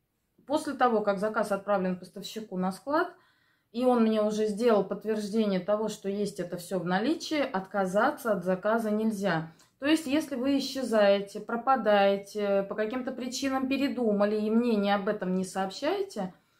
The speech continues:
я вас заношу в черный список, э, тем самым вы подставляете и себя. То есть, э, ну, вам-то может быть все равно, да, потому что сколько людей, здесь очень много людей. Вот. А мне вы подставляете еще в первую очередь и меня,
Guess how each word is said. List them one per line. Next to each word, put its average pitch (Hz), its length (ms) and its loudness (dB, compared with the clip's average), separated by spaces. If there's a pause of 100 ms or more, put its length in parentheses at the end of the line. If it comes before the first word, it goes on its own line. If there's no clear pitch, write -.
(220)
я 247 200 6
вас 196 160 4
заношу 190 320 -2
в - 40 -12
черный 208 300 -6
список, 359 560 -8
э, 208 260 -2 (100)
тем 254 180 -2
самым 220 380 2
вы 233 120 0
подставляете 196 720 -2
и 240 260 -8
себя. 170 680 -2 (340)
То 240 80 -4
есть, 233 300 -2
э, 214 140 0
ну, 220 420 2
вам-то 254 280 0
может 233 200 0
быть 226 140 -6
все 254 140 -6
равно, 349 320 0
да, 233 200 0
потому 190 320 -4
что 185 200 -12
сколько 214 340 -8
людей, 233 300 -4
здесь 214 300 -6
очень 214 320 -4
много 156 200 -2
людей. 156 380 -8 (400)
Вот. 202 340 0
А 208 200 0
мне 277 340 0 (180)
вы 294 240 0
подставляете 254 600 -4
еще 233 200 -6
в 262 60 -16
первую 240 260 -2
очередь 226 280 -6
и 233 40 -6
меня, 277 400 0